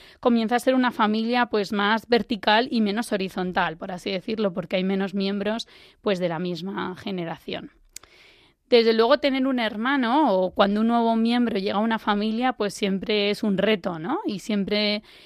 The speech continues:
eh, pues, genera a lo mejor, pues, cierta ansiedad, cien-, cierto miedo,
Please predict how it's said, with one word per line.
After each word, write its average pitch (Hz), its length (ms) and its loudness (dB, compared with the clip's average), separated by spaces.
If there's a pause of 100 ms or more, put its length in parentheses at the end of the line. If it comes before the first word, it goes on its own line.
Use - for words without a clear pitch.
(200)
eh, 196 480 0
pues, 196 160 -2
genera 190 380 0
a - 20 4
lo 202 80 0
mejor, 190 340 -2
pues, 180 200 -4
cierta 202 320 -2
ansiedad, 220 640 2
cien-, 220 320 -2 (160)
cierto 208 500 0
miedo, 247 480 4